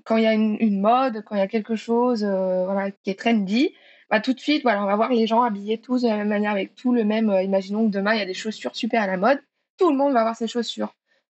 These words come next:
On parlait de chirurgie, euh, j'ai une amie qui travaillait dans une clinique, euh, de chirurgie, elle m'a expliqué, il y avait, tout le monde fait la même opération. Voilà, c'est les yeux, c'est les lèvres et le nez. Voilà, tout le monde rentre dans la même case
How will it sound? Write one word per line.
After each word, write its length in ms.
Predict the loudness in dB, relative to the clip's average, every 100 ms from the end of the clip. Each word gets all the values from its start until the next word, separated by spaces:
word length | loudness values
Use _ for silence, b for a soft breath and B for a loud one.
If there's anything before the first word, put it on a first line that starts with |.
| -2
On 140 | 2
parlait 240 | 2 2
de 40 | -2
chirurgie, 640 | 0 0 0 0 0 0 -4 -14
euh, 60 | -8
j'ai 160 | -2 0
une 80 |
amie 200 | 2 0
qui 100 | -2
travaillait 300 | -6 -2 0
dans 120 | 0 -2
une 160 | -6
clinique, 400 | -4 0 0 0
euh, 120 | -2
de 120 | -2 -4
chirurgie, 460 | -6 -6 -4 0
elle 120 | 2
m'a 80 | 0
expliqué, 480 | -4 -10 -4 -2 -2 B B B 0
il 60 |
y 40 | 2
avait, 280 | 2 0 0
tout 140 | 0
le 60 | 2
monde 180 | 2 0
fait 240 | 0 2
la 140 | 2 2
même 160 | 2
opération. 560 | 2 0 0 -2 -4 -10 -12 _ _ _ 0
Voilà, 240 | 2 2
c'est 140 | 0 0
les 280 | 0 0
yeux, 200 | 2 2
c'est 180 | 0 0
les 100 | 0
lèvres 240 | 2 0 0
et 80 |
le 120 | 0 0
nez. 300 | -2 -6 -12 _ 2
Voilà, 220 | 2 4
tout 100 | 0
le 60 | 0
monde 160 | 0
rentre 240 | 2 2 2
dans 120 | 2
la 140 | 2
même 320 | 2 0 0
case 420 | -4 -2 -2 -2